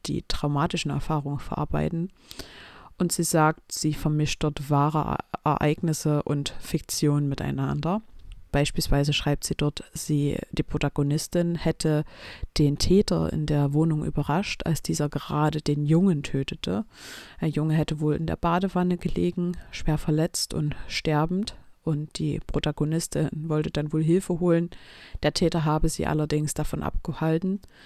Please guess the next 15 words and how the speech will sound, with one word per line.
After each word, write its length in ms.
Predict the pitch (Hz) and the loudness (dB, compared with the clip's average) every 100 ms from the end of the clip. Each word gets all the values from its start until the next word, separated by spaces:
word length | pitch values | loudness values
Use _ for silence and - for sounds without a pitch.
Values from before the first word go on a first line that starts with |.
| - - - - | -20 -20 -20 -6
Als 320 | - 151 151 | 2 2 2
das 460 | - 151 147 - - - | 0 0 0 -4 -10 -6
Kind 340 | - 151 156 - | 0 0 -2 -8
tot 360 | - 180 165 - | -2 0 0 0
war, 280 | 156 156 147 | 0 2 0
wurde 240 | 147 143 | 0 0
die 300 | - 151 143 | 0 -2 0
Protagonistin 880 | - - 151 - 156 160 - 151 160 | 0 0 -2 0 -2 -2 -4 -4 -4
zur 220 | - 156 | -4 -4
Beseitigung 680 | 165 160 156 147 160 - 143 | -2 0 4 2 2 -2 -2
der 120 | 139 | 0
Spuren 420 | 135 - 147 147 147 | -2 -2 -2 -2 -4
gez-, 300 | - - - | -8 -10 -8
äh, 100 | - - | -6 -4
gezwungen. 500 | - - - 147 160 | -6 -2 0 2 0